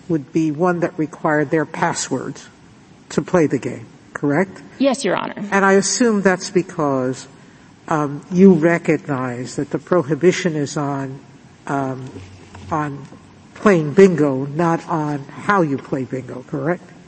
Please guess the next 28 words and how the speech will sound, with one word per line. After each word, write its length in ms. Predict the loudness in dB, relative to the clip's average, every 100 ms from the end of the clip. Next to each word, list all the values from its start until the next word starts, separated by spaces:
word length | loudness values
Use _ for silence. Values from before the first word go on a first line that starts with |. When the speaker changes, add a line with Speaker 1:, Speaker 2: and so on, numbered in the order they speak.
| -20 -20 -4
Speaker 2:
On 160 | 0 2
the 60 | 2
gaming 360 | 2 2 2
activity, 400 | -2 -2 -2 0
yes, 160 | -2 0
Speaker 1:
All 80 | 0
Speaker 2:
Your 80 |
Speaker 1:
right. 140 | 0 -4
Speaker 2:
Honor. 120 | -6
Speaker 1:
So 280 | -2 4 4
how 340 | 4 0 2
is 160 | 0 2
that 220 | 0 0 -4 -18 -20 2
different 400 | 4 4 -2 -6
than 140 | -6
what 180 | -4 -4
you 140 | -4 -4
just 260 | -6 -8 -4
said? 280 | -4 -4 -12 -20 -20 -20 -20 -20 -20 -14
Speaker 2:
So 300 | -6 2 4
Speaker 1:
Meaning, 460 | 4 2 0 -8 -18 -20 -20 -20 -20 -20 -20 -20 -20 -6
um, 440 | 0 2 0 -2 -10 -18 -20 -20 -20 -20 -20 -20 -20 -20 -20 -20 -20 -20 -20 -20 -20 -20 -6
a 80 | -4
financial 680 | 0 2 4 4 6 2
requirement, 800 | 4 0 -2 -2 0 0 -4 -6
a 40 | -10
password 840 | -10 -2 -2 -2 -4 0 0 0
requirement, 760 | -4 -4 -6 -4 -4 -6 -10